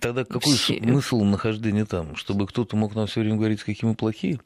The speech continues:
Speaker 2: Все плевать хотели на то, что мы думаем. Никто не собирается принимать во внимание наши интересы. И мы ещё должны платить.
Speaker 1: Даже нет площадки, на которой они нас могут услышать,
Speaker 2: Абсолютно.
Speaker 1: например, если речь идёт о пасе.
Speaker 2: Зачем мы за это должны платить?
Speaker 1: Но мы поэтому и отказались платить.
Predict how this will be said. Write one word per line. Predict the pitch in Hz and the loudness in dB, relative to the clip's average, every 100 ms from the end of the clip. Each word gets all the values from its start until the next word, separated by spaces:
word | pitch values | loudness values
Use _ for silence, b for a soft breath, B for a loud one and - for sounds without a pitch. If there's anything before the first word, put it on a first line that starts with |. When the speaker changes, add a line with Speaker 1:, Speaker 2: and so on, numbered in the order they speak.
| _ _ - | _ _ -8
Speaker 2:
Все | - 147 | -6 -4
плевать | 156 156 143 | -2 -2 -2
хотели | - 131 135 131 | -4 -4 -2 0
на | 131 135 | 0 -2
то, | 131 | -6
что | - 135 | -4 -2
мы | 139 | 0
думаем. | 143 202 175 139 | 0 0 0 0
Никто | 135 - | -2 -2
не | 165 | -4
собирается | - 135 151 180 | -2 -2 -4 -6
принимать | 131 131 131 147 | -4 -2 -2 -2
во | 135 | -4
внимание | 131 131 139 151 139 | -2 -2 0 -2 -2
наши | 131 127 131 | -2 -2 -2
интересы. | 127 - 127 113 - - - - | -4 -2 -2 -4 -6 -14 -12 -4
И | 143 | -2
мы | 151 | 0
ещё | 147 139 | -2 -2
должны | 139 143 | -2 -2
платить. | - 139 110 104 | -2 0 0 2
Speaker 1:
Даже | 117 | 2
нет | 117 | 0
площадки, | - 117 - 123 98 | 0 -2 -2 -4 -4
на | |
которой | 90 95 98 | -4 -4 0
они | 98 | 0
нас | 92 - | 0 0
могут | 95 90 | -2 0
услышать, | 104 - 123 - | -2 0 -2 -2
Speaker 2:
Абсолютно. | 127 - | -4 -4
Speaker 1:
например, | - 98 | 0 0
если | 95 92 | 0 -2
речь | 95 - | -2 -2
идёт | 95 | -4
о | |
пасе. | 107 98 - - | -4 -6 -8 -14
Speaker 2:
Зачем | - 143 - 220 | -8 -6 -2 0
мы | 156 | 0
за | 135 | -2
это | 156 175 143 - _ _ _ _ | -2 -2 -4 -8 _ _ _ _
должны | 135 131 131 147 | -4 -2 0 -2
платить? | 147 147 139 - - - | -2 -4 -4 -10 -12 -10
Speaker 1:
Но | - 98 | -2 2
мы | 101 127 | 4 4
поэтому | 156 139 147 | 0 0 -2
и | |
отказались | 143 170 165 104 | -2 0 0 -2
платить. | - 92 92 - | -4 -6 -6 -10